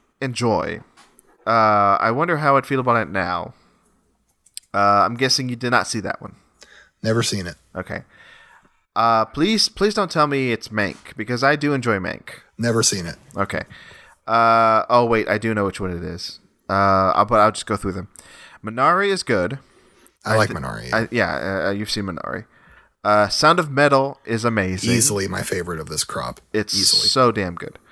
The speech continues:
Speaker 1: Uh, The Trial of the Chicago Seven. I, I do think this,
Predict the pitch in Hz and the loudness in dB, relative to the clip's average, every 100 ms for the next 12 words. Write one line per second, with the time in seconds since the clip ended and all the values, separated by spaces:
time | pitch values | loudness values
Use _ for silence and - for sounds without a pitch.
0 | - - - - _ - 98 95 95 92 | -20 -20 -20 -20 _ -6 0 4 4 4
1 | 95 95 - - 117 - 127 143 165 165 | 2 0 -4 -2 -2 -2 4 4 4 0
2 | - 151 156 143 143 123 117 135 - _ | -2 0 0 0 2 2 2 -4 -12 _
3 | - _ - - - - - - - - | -20 _ -20 -20 -20 -14 -14 -12 -18 -4
4 | 117 123 127 120 - _ _ _ 120 131 | 0 2 2 0 -6 _ _ _ -4 0
5 | 151 156 175 - 151 - - - | 0 0 -2 -2 -2 0 -2 -4